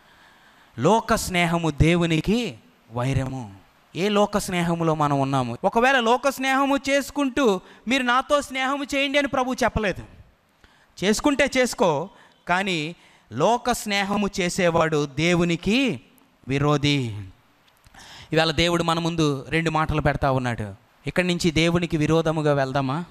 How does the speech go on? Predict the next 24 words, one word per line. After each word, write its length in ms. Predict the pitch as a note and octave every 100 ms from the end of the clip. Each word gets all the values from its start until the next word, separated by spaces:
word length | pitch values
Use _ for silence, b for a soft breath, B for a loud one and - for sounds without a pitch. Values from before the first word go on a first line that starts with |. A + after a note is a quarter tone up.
| - _ _ _ _ _ _ _ _
దేవుని 400 | A2+ D3 D3 C3+
స్నేహితుడిగా 880 | C#3 D3+ C#3+ D3 - C3+ C3 A#2+ A2+ C3+
ఒక 160 | C3+
నిర్ణయం 460 | C3 C3+ C#3 D3+ D3 C#3+
చేసుకొని 540 | C3+ - C#3 B2+ A2 - B B
లోకాన్ని 420 | C3+ D3+ D#3 D3
విడిచిపెడదామా? 760 | C3 B2+ - - A#2+ A#2 A2+ G2+ F2+ - _ _ b b b -
రెండు 220 | D3+ E3
నిర్ణయాలు. 800 | D3 C3+ C3 B2+ A#2 G#2+ - - B B E3
"మీ 40 |
ముందు 200 | F3 F#3
రెండు 260 | F3+ G#3+ A3
పెట్టాను" 300 | G3 F#3+ E3+
అన్నాడు 220 | E3 D3+
దేవుడు 440 | D3+ D3 C#3+ B2
ఇశ్రాయేలుతోటి. 680 | C#3+ - D#3 D3+ D3+ C#3 C3
"జీవము, 600 | A#2+ E3 F3 F#3 G3+ C#4 - B B
మరణం 400 | D#3+ F#3 A3+ B3
మీ 100 | G#3
ముందుంది, 580 | E3+ D#3+ D#3 D3 C3 G#2 b b -
ఏది 240 | G#3 B3+
ఎంచుకుంటారో 600 | B3+ A#3+ - C4+ B3+ B3+
మీ 140 | A#3+ G#3+
ఇష్టం. 260 | F3 -